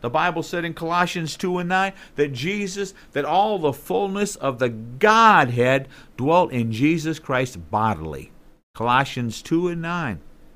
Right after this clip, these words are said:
Praise God. Praise God. John fourteen and nine says, uh, one of the disciples said, "Jesus, show us the Father." And Jesus told Philip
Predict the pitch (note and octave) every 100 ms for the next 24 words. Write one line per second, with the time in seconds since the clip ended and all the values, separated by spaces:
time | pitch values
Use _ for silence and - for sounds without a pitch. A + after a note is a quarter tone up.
0 | _ _ _ _ - - A#2 A#2+ A2 E2
1 | G#2+ B2 D3 D#3 - - - - - -
2 | A2 B2+ A#2 G#2 - - G2 - - -
3 | - F2 C#3+ D3+ C3 C#3+ C#3 - D3+ D3+
4 | D3 D3 D#3+ F3 F3+ - F3+ F3+ - -
5 | - A#2+ A#2+ A#2 A2+ G#2 F#2 F#2 - C3
6 | B2+ D3+ D#3 C#3 B2+ D#3 E3+ E3+ C#3+ D3
7 | A#2+ - - - G#2 E3 F#3 F#3+ F#3 -
8 | G#3+ G3 F3 D#3 C#3+ - C#3+ D3 D3+ D#3+
9 | D#3 B2+ G2 B2 D#3 C#3 C#3+ C3+ D#3+ D3+
10 | C#3+ E3 E3+ E3